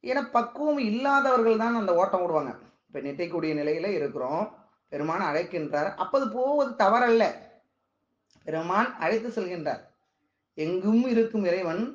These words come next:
உள்ளத்துளும் இருக்கின்றான் என்ற அந்த நிறைவு, அந்த வியாபக அறிவு, அதை பெற வேண்டும் என்பதே இந்த மந்திரத்தின் நோக்கம்.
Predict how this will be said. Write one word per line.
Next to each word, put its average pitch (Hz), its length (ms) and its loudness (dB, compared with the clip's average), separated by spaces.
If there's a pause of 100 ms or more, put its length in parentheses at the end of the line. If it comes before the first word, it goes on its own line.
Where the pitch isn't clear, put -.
(240)
உள்ளத்துளும் 208 920 0
இருக்கின்றான் 208 880 2 (120)
என்ற 165 340 -6
அந்த 214 200 -2
நிறைவு, 175 540 2 (1000)
அந்த 160 120 -8
வியாபக 180 560 2
அறிவு, 180 440 0 (480)
அதை 147 200 -8
பெற 147 300 -2
வேண்டும் 208 300 4
என்பதே 165 300 -2
இந்த 202 180 -6
மந்திரத்தின் 139 520 -6
நோக்கம். - 300 -14